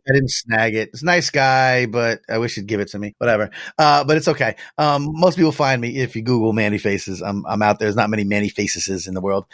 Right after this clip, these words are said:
Uh, and yeah, I'm, I, I, I go out speaking. I do Hip Hop Could Save America. You can get that at hip hop could save america dot com. Or, of course, anywhere you get podcasts, just search for Hip Hop Could Save America. And, uh, and Newsbeat, I think, is also, uh, another valuable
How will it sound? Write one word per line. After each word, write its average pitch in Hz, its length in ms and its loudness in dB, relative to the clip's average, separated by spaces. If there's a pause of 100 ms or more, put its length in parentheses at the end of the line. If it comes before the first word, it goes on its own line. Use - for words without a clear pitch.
(320)
Uh, 110 340 2
and 143 160 -2
yeah, 175 260 4
I'm, 120 220 -4
I, 123 240 2
I, 120 240 0
I 120 120 2
go 123 140 -2
out 120 140 0
speaking. 143 380 -4
I 110 80 0
do 107 140 -4
Hip 120 180 -2
Hop 110 140 2
Could 101 100 -12
Save 107 160 0
America. 147 360 2
You 143 60 0
can 139 80 -6
get 135 120 -2
that 135 120 2
at 120 80 2
hip 123 100 0
hop 127 160 2
could - 120 -16
save 117 140 -4
america 110 300 -2
dot 98 200 0
com. 165 420 4 (460)
Or, 120 140 6
of - 80 2
course, 117 260 2
anywhere 107 600 2
you 107 100 -6
get - 160 -4
podcasts, 98 500 0
just - 160 -8
search 101 220 -4
for 95 100 -6
Hip 98 140 -6
Hop 90 180 0
Could - 80 -10
Save 92 220 -2
America. 113 540 2
And, 104 380 -2
uh, 101 280 2
and 147 160 2
Newsbeat, 139 400 2 (120)
I 117 120 -8
think, 120 160 -6
is 110 100 -2
also, 110 380 0
uh, 113 340 -4
another 110 240 -2
valuable 107 580 2